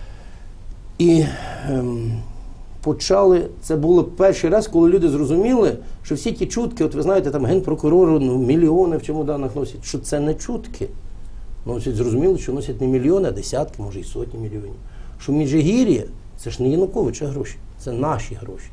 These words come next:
вкрадені в держави гроші. Розумієте? Вони вкладені в якісь речі, якби вони були в якісь мистецькі твори, в колекцію, ну, її може, як кажуть, в зоні ато віджати потім, так, перевести в користування держави.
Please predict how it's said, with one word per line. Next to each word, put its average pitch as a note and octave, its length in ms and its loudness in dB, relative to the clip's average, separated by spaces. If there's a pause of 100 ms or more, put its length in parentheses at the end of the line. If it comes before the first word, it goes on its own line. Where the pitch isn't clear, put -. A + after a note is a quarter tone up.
вкрадені F#3 640 0
в F#2+ 100 -8
держави G#2+ 480 -6
гроші. G2+ 400 -8 (400)
Розумієте? A#2 320 -6 (340)
Вони D#3 280 4
вкладені E3+ 760 2 (120)
в A2+ 200 -4
якісь C#3 340 -2
речі, D3+ 500 0 (320)
якби B2 340 2
вони E3+ 180 4
були D#3 200 4
в D3+ 40 4
якісь C#3 240 -4
мистецькі E3+ 360 0
твори, A#2+ 360 0
в A2 80 -4
колекцію, B2+ 600 0
ну, B2+ 80 0
її A3 180 2
може, D#3+ 280 2
як C3 120 0
кажуть, B2+ 240 -2
в G#2+ 40 -2
зоні B2 240 0
ато B2 220 0
віджати A2 520 2
потім, G#2 320 -8
так, G#3+ 220 -2
перевести B2 600 -2 (600)
в A#2+ 200 -2
користування C3+ 460 0
держави. A2 320 -2